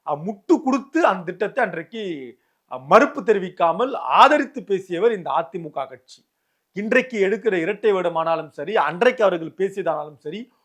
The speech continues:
ஒருபோதும் அவர்கள் ஆட்சியில இருந்தாலும் ஆட்சியில் அல்லாத எதிர்க்கட்சியாக இருந்தாலும் சரி, இவர்கள் ஒன்றிய அரசுக்கு எதிராக பேசிய வரலாறும் கிடையாது, பேசியதும் கிடையாது, பேச போவதும் கிடையாது. அந்த அளவிற்கு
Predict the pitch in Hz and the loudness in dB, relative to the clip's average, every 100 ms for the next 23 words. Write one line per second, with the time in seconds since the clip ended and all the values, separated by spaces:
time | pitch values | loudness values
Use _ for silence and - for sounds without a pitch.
0 | _ _ - 180 277 294 262 214 165 180 | _ _ 2 6 6 4 4 4 4 -4
1 | 185 185 _ - 165 170 139 139 220 - | -8 -14 _ -2 0 0 2 6 6 4
2 | 247 226 190 196 214 208 214 262 - - | 0 2 4 2 6 6 6 2 -8 0
3 | 180 226 - 226 175 151 196 214 196 262 | 2 2 -4 -2 -2 0 6 6 6 0
4 | 269 _ _ 160 247 254 254 - 214 202 | -4 _ _ -6 -2 0 0 6 6 6
5 | 180 185 185 175 - 139 151 156 156 _ | 0 2 2 2 -10 -12 -12 -14 -16 _
6 | _ 190 196 185 240 175 202 233 233 196 | _ -4 -2 -2 -2 -4 -2 2 2 0
7 | 202 170 156 214 202 175 - 185 220 - | -10 -6 4 6 8 4 -2 0 0 0
8 | 185 139 170 247 269 254 202 196 202 190 | -2 0 6 10 10 6 2 0 4 4
9 | 214 302 - _ _ _ 185 240 - 254 | 2 -6 -10 _ _ _ 4 4 4 -2
10 | 240 226 190 196 196 208 320 - _ 202 | -2 -4 0 2 2 2 -6 -10 _ 0
11 | 220 220 - 196 233 240 226 185 170 165 | 0 0 -2 4 6 6 4 -4 2 2
12 | 165 240 - 156 202 247 226 214 254 277 | 2 -4 -4 -6 -6 4 6 8 4 0
13 | - | -8